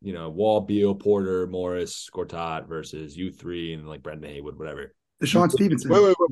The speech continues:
Speaker 1: Think
Speaker 3: What's their fi-, what's their five?
Speaker 1: They're five. I'm gonna say Wall, Beal, Porter, Morris, and Gortat. That was, I'd say, one of the more successful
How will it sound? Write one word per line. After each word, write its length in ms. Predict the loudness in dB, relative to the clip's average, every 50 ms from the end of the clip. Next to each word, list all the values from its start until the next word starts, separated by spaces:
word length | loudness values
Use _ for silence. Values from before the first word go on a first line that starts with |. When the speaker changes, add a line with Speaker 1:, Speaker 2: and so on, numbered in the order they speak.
| 2
Speaker 1:
Think 280 | 2 2 2 2 -2 -12 _ _ _ _ _ -4 2
Speaker 3:
What's 220 | 4 4 6 6
their 160 | 6 6 6
fi-, 300 | 4 2 0 0 0 -2 -6 -6 0 4
what's 240 | 4 4 4 6
their 160 | 4 4 4 4
five? 520 | 2 2 4 4 4 2 2 0 -4 -6 -10 -18 -20 -20 -4 2
Speaker 1:
They're 160 | 4 6 6
five. 520 | 6 4 4 6 6 8 8 6 4 2 0 2
I'm 140 | 2 2 2
gonna 140 | 2 0
say 440 | -2 0 0 0 2 4 2 2 0 -2
Wall, 600 | -2 0 4 6 6 8 8 8 6 4 2 -2
Beal, 640 | -6 -6 -2 0 2 4 4 4 4 2 0 -2 -8 -8
Porter, 600 | -2 0 0 2 2 4 4 4 4 2 0 -6 _ _ _ _
Morris, 680 | -2 0 2 4 4 4 2 2 0 -2 -4 -8 -16 -20 _ _ _ _ _ -6
and 500 | -4 -2 0 0 0 0 -2 -2 -2 -2
Gortat. 580 | 0 0 0 0 -2 -6 -6 -6 -6 -8 -8
That 240 | -4 -4 -2 -2 0
was, 560 | 2 4 4 4 2 0 -4 -10 -14 -16 -18 _ _ _ _ _ _ _ -6
I'd 220 | -4 -4 -4 -4
say, 220 | -4 -2 -2 -2 -2
one 160 | -2 -4 -6
of 60 | -6
the 60 | -6
more 180 | -6 -8 -8 -8
successful 880 | -10 -12 -12 -12 -10 -10 -10 -10 -10 -10 -8 -8 -8 -8 -8 -12 -14